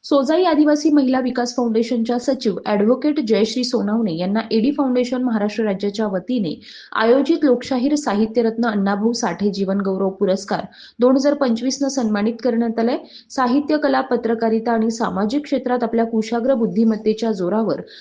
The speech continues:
नावलौकिक करणाऱ्या उत्कृष्ट आणि आदर्श पत्रकार वृत्त निवेदिका यांना नुकतेच खासदार डॉक्टर विशाल पाटील, सांगलीचे माजी महापौर डॉक्टर नितीन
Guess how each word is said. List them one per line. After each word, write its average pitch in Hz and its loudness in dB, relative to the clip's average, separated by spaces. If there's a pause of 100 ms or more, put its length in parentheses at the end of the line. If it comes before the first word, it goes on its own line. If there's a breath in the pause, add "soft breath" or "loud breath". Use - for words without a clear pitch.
(160 loud breath)
नावलौकिक 254 0
करणाऱ्या 240 0
उत्कृष्ट 233 -2
आणि 247 0
आदर्श 208 -2
पत्रकार 208 -2
वृत्त 214 -4
निवेदिका 226 0
यांना 214 0
नुकतेच 214 -2
खासदार 226 0
डॉक्टर 208 -2
विशाल 202 -4
पाटील, 175 -4 (300 loud breath)
सांगलीचे 262 0
माजी 254 0
महापौर 240 0
डॉक्टर 214 -2
नितीन 214 0